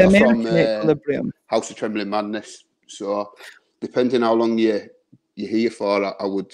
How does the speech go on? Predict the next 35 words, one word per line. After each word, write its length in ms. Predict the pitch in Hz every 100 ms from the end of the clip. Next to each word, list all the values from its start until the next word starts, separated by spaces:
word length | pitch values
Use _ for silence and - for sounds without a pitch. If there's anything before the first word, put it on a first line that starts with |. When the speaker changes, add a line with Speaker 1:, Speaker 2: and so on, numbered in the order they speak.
| -
Speaker 2:
I 40 | 104
would 140 | 98
check 260 | - - -
'em 100 | 101
out 220 | 101 -
'cause 180 | 101 -
they're 320 | 104 98 95 - _ -
their 160 | 107 95
site 340 | - 95 95
is 140 | - 95
amazing, 480 | 92 98 95 92 95
like. 240 | 95 - _ _ - - - - - - -
Speaker 1:
Ah, 100 | 165
House 320 | 156 165 -
of 80 | 156
Trembling 760 | - - 160 160 160 151 151 151
Madness. 560 | 151 175 - 170 151 -
Yeah, 220 | 175 -
I, 100 | -
I'm 80 | -
Speaker 2:
The, 60 | -
Speaker 1:
sure 100 | - -
Speaker 2:
it's 160 | -
near 220 | - 170 165
Speaker 1:
I 60 |
went 180 | 185 226
Speaker 2:
Rob's, 100 | 180
Speaker 1:
in 120 | 240
Speaker 2:
it's 100 | 233
Speaker 1:
there. 120 | 147 143
Speaker 2:
Rob's, 260 | 131 -
it's 140 | 113 -
Rob's 280 | 131 123 127
Way, 240 | 127 120
yeah. 160 | 117